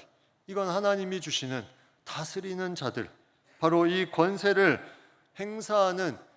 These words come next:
그 사람들을 통해서 하나님이 이 땅의 모든 것을 이끌어 가시는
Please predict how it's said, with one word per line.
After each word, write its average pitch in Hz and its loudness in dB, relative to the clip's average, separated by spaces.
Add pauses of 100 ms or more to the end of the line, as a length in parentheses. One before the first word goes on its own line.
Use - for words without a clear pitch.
(140)
그 202 2
사람들을 208 0
통해서 180 -4 (360)
하나님이 208 2
이 202 -12
땅의 196 6
모든 226 0
것을 202 0
이끌어 165 -2
가시는 110 -8